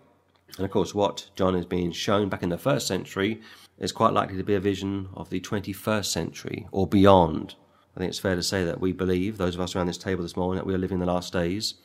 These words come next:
and that the rapture could be imminent. And therefore, if the rapture is imminent, the system in place from chapter seventeen will need to be up and running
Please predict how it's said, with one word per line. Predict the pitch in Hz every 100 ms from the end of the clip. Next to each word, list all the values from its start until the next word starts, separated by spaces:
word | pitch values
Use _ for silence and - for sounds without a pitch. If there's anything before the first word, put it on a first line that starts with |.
| _ _ _ _ -
and | 85
that | 85
the | 85
rapture | 92 -
could | 92 95
be | 95
imminent. | 90 82 - - _ - - - -
And | 90
therefore, | 85 - 85 80
if |
the | 87
rapture | 95 - 87
is | 98
imminent, | 98 95 104 - - - _ _ _ -
the | 82 82 - _ _
system | - 120 107 110
in | 101
place | 98 107 107 120 - - _ _ - _ -
from | 92
chapter | - -
seventeen | - 104 95 95 101 98 101 101 _ _ _
will | - 92
need |
to | 92
be | 92
up | 90
and | 90 92
running | 92 87 85